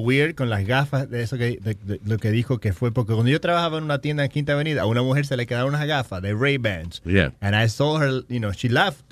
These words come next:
Speaker 1: and I had her phone number, y yo la agarré y las puse ahí para que si venga de vuelta. So the rule was, if she's not back in a week, they're mine.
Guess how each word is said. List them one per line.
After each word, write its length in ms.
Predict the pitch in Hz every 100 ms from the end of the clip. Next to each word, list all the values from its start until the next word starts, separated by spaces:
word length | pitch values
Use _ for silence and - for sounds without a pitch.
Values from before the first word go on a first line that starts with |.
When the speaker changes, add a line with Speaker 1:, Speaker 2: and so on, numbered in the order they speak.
| - - -
Speaker 1:
and 140 | 113
I 140 | 107 127
had 180 | 135 107
her 100 | 98
phone 300 | - 127 131
number, 240 | 135 139
y 40 | 131
yo 80 | 127
la 160 | 139
agarré 340 | 143 135 143 190
y 60 |
las 140 | 165 117
puse 240 | 139 131
ahí 100 | 139
para 140 | 143 117
que 100 | 110
si 140 | -
venga 220 | 120 131 127
de 60 |
vuelta. 320 | 151 180 120 98
So 180 | 131
the 80 | 123
rule 340 | 123 151 185 170
was, 320 | 202 175 123
if 120 | 107
she's 160 | 147 160
not 160 | 160
back 240 | 139 143 143
in 60 |
a 60 | 117
week, 220 | 165 175 -
they're 100 | 98
mine. 420 | 113 151 104